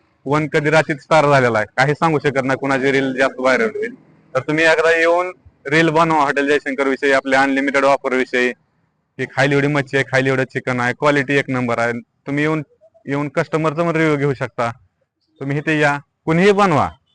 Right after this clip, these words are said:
आठ काही नाही, मुलगा असो, मुलगी असो, कोणी महिला असो, पुरुष असो, कितीही वय असू द्या, कुणालाही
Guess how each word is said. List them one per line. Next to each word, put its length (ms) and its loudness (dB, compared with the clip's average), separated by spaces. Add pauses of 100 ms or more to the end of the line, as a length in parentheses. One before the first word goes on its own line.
(100)
आठ 280 0
काही 200 2
नाही, 180 0
मुलगा 380 0
असो, 220 0
मुलगी 300 -2
असो, 340 0
कोणी 280 -2
महिला 460 0
असो, 240 -2
पुरुष 320 -2
असो, 340 0 (680)
कितीही 260 2
वय 200 6
असू 200 2
द्या, 120 0
कुणालाही 580 0